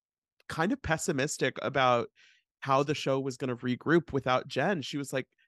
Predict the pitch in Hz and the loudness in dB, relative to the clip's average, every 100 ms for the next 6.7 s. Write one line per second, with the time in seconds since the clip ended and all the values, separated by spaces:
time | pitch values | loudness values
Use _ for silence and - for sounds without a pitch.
0 | - - 135 180 - 170 165 - - - | -8 0 0 0 -2 -2 -2 -6 -10 -12
1 | _ _ _ _ - 131 147 143 147 147 | _ _ _ _ -12 0 4 6 6 2
2 | 143 _ _ _ _ 143 _ 170 147 - | -2 _ _ _ _ -20 _ -4 -2 0
3 | 143 247 160 127 151 151 143 123 147 185 | 0 2 2 0 -4 -2 -2 0 0 -4
4 | - _ 147 143 139 127 - 135 151 - | -10 _ -20 -18 -12 -12 -8 0 0 0
5 | 180 165 156 165 180 147 143 135 - - | -2 -2 2 2 2 -2 -4 -4 -8 -20
6 | - _ - 147 175 180 185 | -20 _ -2 0 0 -4 -4